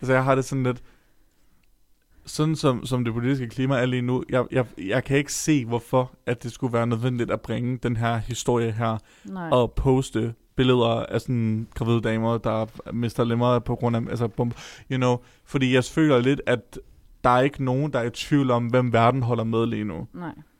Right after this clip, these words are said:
Speaker 1: Så jeg føler, at det er, og selv hvis de skulle have lyst til at sige, "Vi har de her billeder her," bla, bla, bla,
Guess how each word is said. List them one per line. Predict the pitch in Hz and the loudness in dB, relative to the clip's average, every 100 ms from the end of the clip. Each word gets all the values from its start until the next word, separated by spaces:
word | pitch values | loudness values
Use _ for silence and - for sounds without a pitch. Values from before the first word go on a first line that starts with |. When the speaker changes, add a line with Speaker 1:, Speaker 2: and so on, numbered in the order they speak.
| _ | _
Speaker 1:
Så | - 135 | -4 0
jeg | 123 120 | 2 2
føler, | - 151 127 | 2 2 4
at | 113 117 | 2 0
det | 123 | 0
er, | 127 90 - _ - | 0 -2 -8 _ -4
og | 123 | -2
selv | - 165 143 | 4 4 4
hvis | 156 160 | 2 0
de | 143 | -4
skulle | - 131 | -2 0
have | 117 117 | 2 2
lyst | 123 147 - | 0 -2 -4
til | - | -2
at | 135 101 117 113 | 0 2 0 -2
sige, | - 131 135 143 - - _ - | -4 -2 -2 -4 -12 -20 _ -2
"Vi | 143 | 2
har | 131 127 123 | 6 6 6
de | 123 | 6
her | 123 | 2
billeder | 113 131 147 | 4 4 4
her," | 135 123 | 4 2
bla, | 117 123 | 2 0
bla, | 120 | 2
bla, | 123 | 0